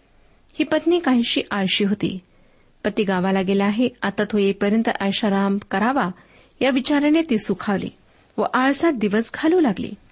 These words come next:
त्या आळशीपणाने ती स्वतः अस्वच्छ दिसू लागलीच, पण तिच्या घराची दैना झाली. घरामध्ये भांडी, कपडे, पुस्तके यांचा सर्वत्र पसारा पडला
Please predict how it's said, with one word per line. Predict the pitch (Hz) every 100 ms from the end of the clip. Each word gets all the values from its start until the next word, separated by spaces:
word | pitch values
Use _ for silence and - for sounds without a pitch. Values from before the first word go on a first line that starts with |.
| _ _ _ _ _ -
त्या | 311
आळशीपणाने | - 269 277 - 330 262 302 254 180 - _ _ _ -
ती | 254
स्वतः | - 262 262 -
अस्वच्छ | 202 - - 285 277 269
दिसू | 202 190 208
लागलीच, | 196 196 233 170 - - _
पण | 220 208
तिच्या | 226 233
घराची | 202 202 220 208 208
दैना | 190 190 202 202
झाली. | 202 - _ _ _ _ -
घरामध्ये | 180 240 233 233 208
भांडी, | 208 190 214 208 226
कपडे, | - 202 202 208
पुस्तके | 208 208 - 214 220 208
यांचा | 196 196 -
सर्वत्र | 220 294 311 339 339
पसारा | - 185 220 190
पडला | 196 185 -